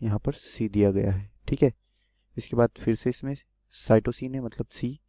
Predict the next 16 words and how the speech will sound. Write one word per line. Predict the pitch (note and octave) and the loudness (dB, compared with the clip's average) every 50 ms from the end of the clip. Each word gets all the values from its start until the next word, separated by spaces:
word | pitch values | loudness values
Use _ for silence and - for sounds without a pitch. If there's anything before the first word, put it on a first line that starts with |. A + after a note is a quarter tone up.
| _ _ _ _ _ _ _ _ - | _ _ _ _ _ _ _ _ -6
तो | A2+ A2 | -6 -6
सी | A2 - - - A2+ G#2 | -6 -8 -8 -4 -2 -2
फिर | G2 - - A2 A2 | -2 0 0 2 2
है। | A#2 C3 C#3+ - _ _ _ _ _ _ _ _ _ _ - | 2 0 -2 -6 _ _ _ _ _ _ _ _ _ _ -10
उसके | A#2 - A#2 | -4 0 2
बाद | A#2 A2+ G#2+ | 2 2 0
जी | G2+ G#2+ A2 A2+ | 0 -2 -2 0
दिया | A2+ B2 B2+ B2+ | 2 2 4 4
हुआ | B2+ C3 C3+ C#3 D3 | 4 4 2 2 0
है, | D3+ D3 D3 - _ _ _ _ - | -2 -6 -10 -14 _ _ _ _ -4
तो | - A#2 | -2 -2
इसमें | A2+ - - - A2+ A2+ | -2 -4 -4 -6 -6 -2
भी | G#2+ A#2+ A2+ | 0 0 0
दोस्तों | A2 A2 G#2 - - - C3+ D3+ _ _ _ _ _ _ _ _ - | 0 -2 -4 -6 -12 -16 -16 -16 _ _ _ _ _ _ _ _ -14
जी | - - A#2 A2+ | -8 -4 -2 0
है | A#2 A2+ C3 C#3 - | 0 0 0 -2 -4